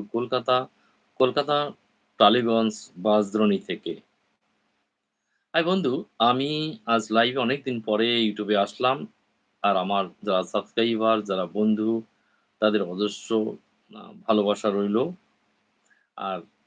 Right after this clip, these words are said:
লাইভে আসার অনেকগুলো কারণ, আমি অনেক, একদম সময় পাই না লাইভ আসার জন্য। আর এখানে দেখাবো যে আমরা ছাদ বাগান করি যারা,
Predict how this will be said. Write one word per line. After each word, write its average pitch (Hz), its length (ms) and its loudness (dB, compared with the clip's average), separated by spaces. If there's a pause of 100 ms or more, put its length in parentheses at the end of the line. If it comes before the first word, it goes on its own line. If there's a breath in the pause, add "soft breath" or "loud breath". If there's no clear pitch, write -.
(720)
লাইভে 131 360 2
আসার 127 280 4
অনেকগুলো 110 380 0
কারণ, 92 280 -6 (180)
আমি 123 140 -4
অনেক, 113 200 -2 (100)
একদম 110 380 -4
সময় 107 320 -2
পাই 107 200 -2
না 110 100 -4 (360)
লাইভ 95 220 -4
আসার 92 260 -6
জন্য। 95 380 -12 (1300)
আর 95 240 -20 (400)
এখানে 175 320 0
দেখাবো 110 420 -2 (180)
যে 113 140 -2
আমরা 117 260 0
ছাদ 120 260 2
বাগান 123 340 -4
করি 107 200 0
যারা, 90 260 -8